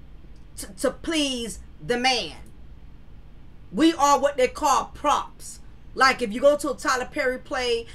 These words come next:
and you see how they have the background with the walls and the furniture, you know, the decorations on the stage.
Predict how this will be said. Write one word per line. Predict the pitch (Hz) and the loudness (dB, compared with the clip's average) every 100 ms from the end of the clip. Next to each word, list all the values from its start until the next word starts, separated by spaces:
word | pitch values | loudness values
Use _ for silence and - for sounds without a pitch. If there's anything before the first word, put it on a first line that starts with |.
| - - | -16 -10
and | 190 | -8
you | 208 | -6
see | 196 285 | -2 4
how | 254 | 4
they | 233 | 4
have | 233 226 | -2 -2
the | - | -4
background | - 247 214 175 233 233 208 | 0 0 0 -4 -2 -2 -2
with | 160 | -6
the | 165 | -6
walls | 185 220 233 226 202 | 0 2 2 0 -2
and | |
the | 185 | -6
furniture, | - 233 233 226 240 220 | -4 -2 -2 -4 -4 -4
you | 214 | -2
know, | 202 180 | -4 -2
the | 160 | -4
decorations | 139 220 208 180 214 214 196 | 0 -2 -2 -2 -2 -2 -6
on | 202 | -8
the | 180 | -8
stage. | - 214 196 185 160 | -6 -4 -4 -8 -12